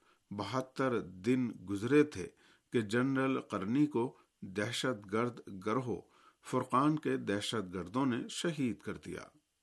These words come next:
جنرل قرنی کا قتل اور اس جیسے دوسرے واقعات اسلامی انقلاب کی ترقی کے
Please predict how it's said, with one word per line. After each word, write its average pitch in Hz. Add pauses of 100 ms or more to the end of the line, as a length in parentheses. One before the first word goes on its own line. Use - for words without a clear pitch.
(260)
جنرل 131
قرنی 120
کا 120
قتل 131
اور 110 (600)
اس 135
جیسے 123
دوسرے 120
واقعات 98 (460)
اسلامی 135
انقلاب 107
کی 123
ترقی 110
کے 113